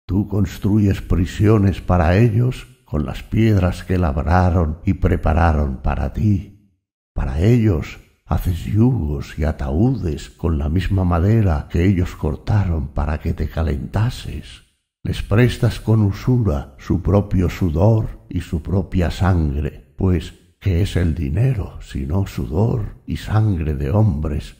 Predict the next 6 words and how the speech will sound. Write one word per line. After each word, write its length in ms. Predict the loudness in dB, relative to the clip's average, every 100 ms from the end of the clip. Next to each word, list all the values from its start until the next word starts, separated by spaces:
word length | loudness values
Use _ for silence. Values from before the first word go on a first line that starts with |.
| -8
acuñado 760 | -8 -6 -4 0 2 2 0
por 200 | 0 -2
los 200 | 0 -2
astutos 840 | -2 -4 -6 0 0 2 -2 -2 -12 -6
en 160 | -2
monedas 760 | 0 0 0 2 2 2 -2